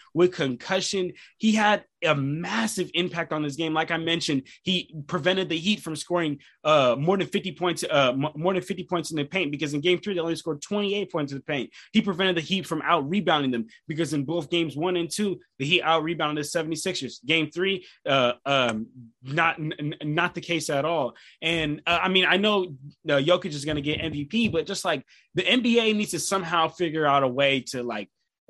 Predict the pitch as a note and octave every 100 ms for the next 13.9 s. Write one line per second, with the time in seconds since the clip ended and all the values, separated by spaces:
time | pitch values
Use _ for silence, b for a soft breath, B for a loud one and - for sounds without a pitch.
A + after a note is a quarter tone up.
0 | _ D4+ F4 - _ _ _ - G3 G3
1 | G3+ D#3+ D3 G#3 D#3 G3+ G#3 C#3+ E3+ E3
2 | D3+ D#3 C#3+ C#3 C3 B2 C#3+ C#3 C3+ C#3+
3 | A#2+ D3 D3 C#3+ D3 F3 A3 G#3+ G3+ G3
4 | E3+ E3 - F3+ F3 F3+ F3 D3 A#2 _
5 | _ - F#3+ C#3 F3 C#3+ E3 C#3 D#3 C3+
6 | C#3 F3+ E3+ D#3+ D#3 D#3 E3 D#3 D3 C#3+
7 | E3 F#3 F3+ D#3+ C#3 D3+ - D3+ D3+ D#3
8 | D3 C3 D3+ D3 D3 C#3 B2+ B2 D3+ D3
9 | C3 - b - - E3 E3 E3 C#3+ C#3+
10 | F3 E3 C#3 C#3 D3+ - D#3+ D#3+ G3 A3+
11 | B B D3+ D3+ B2+ C3+ F#3+ D#3+ C#3 -
12 | _ - - - - _ _ G#3 G3+ F#3
13 | E4 B3 C#4+ A#3 A3 F#3 C#3+ A#3 A2+